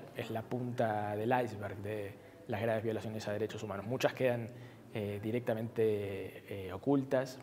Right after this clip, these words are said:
no, no llegan siquiera a iniciarse investigaciones.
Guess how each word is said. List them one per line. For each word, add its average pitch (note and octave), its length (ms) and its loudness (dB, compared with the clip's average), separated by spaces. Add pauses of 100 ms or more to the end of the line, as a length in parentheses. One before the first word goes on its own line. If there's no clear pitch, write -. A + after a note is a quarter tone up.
(120)
no, G#2+ 480 -4 (420)
no A#2 100 2
llegan B2 300 4
siquiera A#2+ 640 4
a G#2 60 0
iniciarse G#2+ 840 -2
investigaciones. G#2+ 760 -2